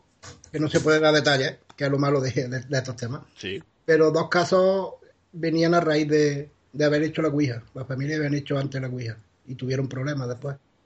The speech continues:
Speaker 2: Sí, hay mucho, hay que decir que muchos grupos de investigación la, lo utilizan la Ouija, ya la, ya lo sabréis, ¿no? Y,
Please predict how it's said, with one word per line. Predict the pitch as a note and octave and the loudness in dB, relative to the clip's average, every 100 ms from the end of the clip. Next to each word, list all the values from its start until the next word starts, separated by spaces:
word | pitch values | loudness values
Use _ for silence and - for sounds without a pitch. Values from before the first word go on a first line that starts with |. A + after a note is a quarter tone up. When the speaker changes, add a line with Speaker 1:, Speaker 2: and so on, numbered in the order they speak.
| _ _ _ _ _ _ - | _ _ _ _ _ _ -10
Speaker 2:
Sí, | C#3 | -4
hay | A#2+ A#2 | -2 -2
mucho, | B2 - - B2 - | -6 -8 -12 -16 -14
hay | C3+ | -4
que | |
decir | C#3+ C#3 C#3+ | -4 -4 -2
que | D3 | -2
muchos | C#3 C#3 C#3 | -2 -4 -4
grupos | C#3 C#3+ | 0 0
de | C#3+ | 0
investigación | C#3 - C3+ C#3 C#3 | -2 0 -2 0 0
la, | D3+ C3 A#2+ A2 G#2+ | 2 2 0 -2 -4
lo | G#2+ | -6
utilizan | G#2 G#2 B2 | -8 -10 -8
la | G#2 | -6
Ouija, | F#2+ C3 - | -4 -6 -6
ya | F#2+ F#2+ | -4 -2
la, | F#2 F#2 | -2 -4
ya | G2 | -6
lo | G2+ | -6
sabréis, | F#2+ F#2+ A#2 F#2+ G#2+ | -4 0 0 0 -2
¿no? | A#2+ D#3 | -8 -6
Y, | - - - | -10 -8 -10